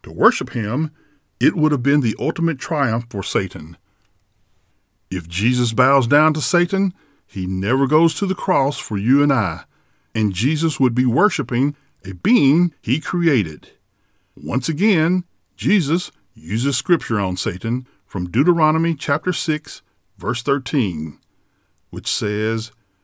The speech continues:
"You shall worship the Lord your God and serve only him." My brothers and sisters, Jesus established that God alone should be worshiped and served. So Jesus passed the final test,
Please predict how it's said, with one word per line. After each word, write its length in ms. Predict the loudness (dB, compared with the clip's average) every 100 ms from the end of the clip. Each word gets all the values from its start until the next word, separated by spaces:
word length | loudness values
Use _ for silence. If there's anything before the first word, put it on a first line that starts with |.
| _ _
"You 220 | -4 -2
shall 180 | -2 -4
worship 400 | -2 -2 -2 0
the 100 | 2
Lord 360 | 6 6 6 4
your 100 | -2
God 640 | 0 2 2 0 -2 -6 _ _ -14
and 160 | -10
serve 480 | -6 -2 0 -2 -4 -2
only 380 | 0 2 2 4
him." 480 | 2 0 -2 -12 -18 _ _ _ _ _ _ _ -12
My 140 | -8
brothers 380 | -4 -4 -4 -6
and 100 | -4
sisters, 540 | -2 -2 -2 -4 -6 _ _ _ -20
Jesus 480 | -8 -4 -4 -4 -4
established 640 | -4 0 2 4 2 -2 -8 _ -16
that 180 | -14 -6
God 300 | 0 2 4
alone 520 | 4 4 2 2 2
should 180 | -2 -4
be 100 | -2
worshiped 480 | -2 -2 -4 -8 -8 _ _ _ -8
and 400 | -2 2 2 2
served. 640 | 0 0 0 -2 -8 -16 -20 _ _ _ _ _ _ _ _ _ _
So 200 | -12 -10
Jesus 480 | -8 0 0 0 -4
passed 560 | -6 -2 0 0 -2 -10 _ _ _
the 100 | -20 -8
final 320 | -2 0 -2
test, 520 | -4 -4 -2 -4 -10